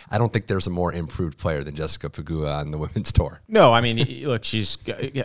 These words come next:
Speaker 2: uh, her coach, David Witt, they've been putting in a lot of work over the last couple of years. David worked with Venus Williams for a long time.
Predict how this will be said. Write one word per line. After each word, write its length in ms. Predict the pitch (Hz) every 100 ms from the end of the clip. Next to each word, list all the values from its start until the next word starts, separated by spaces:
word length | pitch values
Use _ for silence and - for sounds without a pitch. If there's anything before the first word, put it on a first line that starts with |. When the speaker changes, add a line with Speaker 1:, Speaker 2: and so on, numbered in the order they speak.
| -
Speaker 2:
uh, 220 | 107 98
her 100 | 107
coach, 320 | - 113 -
David 260 | 110 104 101
Witt, 280 | 101 101 104
they've 100 | 98
been 120 | 98
putting 220 | 110 101
in 100 | 95
a 40 | 92
lot 240 | 95 95
of 80 | 95
work 240 | 95 92
over 140 | 92 92
the 60 |
last 200 | 92 90
couple 200 | 110 98
of 60 | 95
years. 260 | 92 92
David 280 | - 90 90
worked 240 | 92 95 -
with 120 | 90
Venus 280 | 95 90 98
Williams 240 | 95 92
for 140 | -
a 40 | 95
long 200 | 95 95
time. 320 | 92 92 90